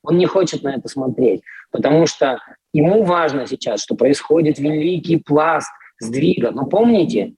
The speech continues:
что Маяковский и Мейерхольд тоже так считали. Маяковский, как он воспевал это, но, э, эту систему. Это, к сожалению, и, а сколько было в фашистской Германии таких певцов. Олег Лифенштейн, который делал эти парады.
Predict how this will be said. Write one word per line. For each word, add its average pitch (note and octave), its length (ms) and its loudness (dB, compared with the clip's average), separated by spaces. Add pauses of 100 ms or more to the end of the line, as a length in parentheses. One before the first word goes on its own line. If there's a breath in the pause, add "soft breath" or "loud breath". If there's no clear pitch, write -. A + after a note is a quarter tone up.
что - 220 -4
Маяковский D3 720 0
и - 220 -6
Мейерхольд E3 500 0 (180)
тоже D#3 320 2
так - 220 -12
считали. A#2 580 -4 (300 soft breath)
Маяковский, F3 760 0
как F3 220 -2
он F3 140 0
воспевал D#3+ 520 0
это, B2+ 140 -8
но, D#3 340 -2
э, D3 120 -2
эту C#3+ 260 -6
систему. A2 600 -2 (1040 soft breath)
Это, E3+ 400 2 (180)
к - 60 -16
сожалению, E3 840 2 (240)
и, - 200 0
а D#3+ 120 -2
сколько F#3+ 380 0
было F3 240 4
в - 60 -4
фашистской F3 500 -4
Германии D#3 600 2
таких C3 320 -6
певцов. - 260 -4
Олег E3 240 2
Лифенштейн, D#3+ 920 0 (240)
который C#3 280 2
делал C3+ 180 2
эти A#2+ 120 -4
парады. B2+ 480 0